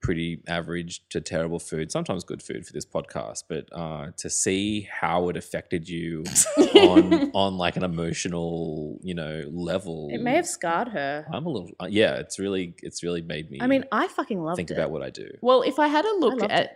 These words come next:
Speaker 2: if you go back to the Zomato reviews, there's a lot of positive reviews, and it's from people that got invited there.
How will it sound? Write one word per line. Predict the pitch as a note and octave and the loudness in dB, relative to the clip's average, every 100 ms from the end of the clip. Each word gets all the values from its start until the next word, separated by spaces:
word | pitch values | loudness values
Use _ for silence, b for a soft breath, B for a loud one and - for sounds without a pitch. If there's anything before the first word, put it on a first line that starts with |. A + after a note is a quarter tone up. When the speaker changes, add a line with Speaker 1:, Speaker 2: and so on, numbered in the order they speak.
| - | -6
Speaker 2:
if | A3+ | -4
you | A3+ | 2
go | A#3+ | 4
back | C4 | 4
to | C#4 | 0
the | B3+ | -2
Zomato | A#3+ A3 F3 F3 F3+ | -2 -2 0 2 4
reviews, | E3+ D#3 D#3+ D3 | 2 0 -2 0
there's | E3 E3 | 0 2
a | F3 | 2
lot | E3+ | 2
of | E3 | 0
positive | - E3 D#3+ D3+ | -2 -2 -2 -2
reviews, | D3+ C#3 C#3 C#3+ | -2 -2 -4 -4
and | |
it's | D3+ - | -6 -6
from | D#3 | -6
people | D3 C#3+ | -4 -4
that | C#3 | -4
got | C3+ - | -4 -4
invited | C3+ B2+ B2 B2 A#2+ | -4 0 0 0 -2
there. | A#2 D2+ | -4 -6